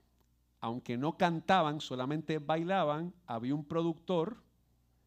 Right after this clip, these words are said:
que les hacía, los hacía hacer lip singing mientras estaban haciendo su performance y no realmente cantaban lo que la gente pensaba. Eso generó una revuelta, pues, tuvieron que devolver el Grammy y todo esto. Es decir,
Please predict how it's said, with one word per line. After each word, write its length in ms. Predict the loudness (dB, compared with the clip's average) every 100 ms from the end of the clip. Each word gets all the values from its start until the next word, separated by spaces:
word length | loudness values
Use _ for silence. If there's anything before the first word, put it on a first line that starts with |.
| _
que 120 | -6
les 200 | -4 -4 -8 _ _ -20 _
hacía, 400 | -4 -2 0 0 0
los 180 | -2
hacía 240 | 0 0 0
hacer 180 | 0 -2
lip 300 | 0 0 0
singing 600 | -2 2 2 2 0 0
mientras 320 | -4 -4 -6
estaban 400 | -4 -2 -2 -2
haciendo 360 | -2 -2 -2 -2
su 200 | -2 -2
performance 800 | -2 0 -2 -2 -4 -4 -8 -14 _ _ _ -6
y 160 | -2
no 440 | 2 4 4 2 -4 _
realmente 720 | -2 0 2 0 -2 -2 -4 -4 -14 _
cantaban 500 | -2 -2 0 0 0
lo 80 | -2
que 100 | -6
la 80 | -6
gente 260 | -6 -8 -10
pensaba. 440 | -12 -12 -18 -20 _ _ _ _ -20 _ _ _
Eso 180 | 0 4
generó 220 | 4 6
una 160 | 6 6
revuelta, 580 | 4 4 2 2 -2
pues, 160 | 0 -4
tuvieron 280 | -4 -2 -2
que 100 | -2
devolver 320 | -2 0 -2
el 120 | -2
Grammy 480 | 0 0 0 -2 -2
y 40 |
todo 260 | -4 -4 -6
esto. 140 | -6
Es 80 | -4
decir, 280 | -2 0 -2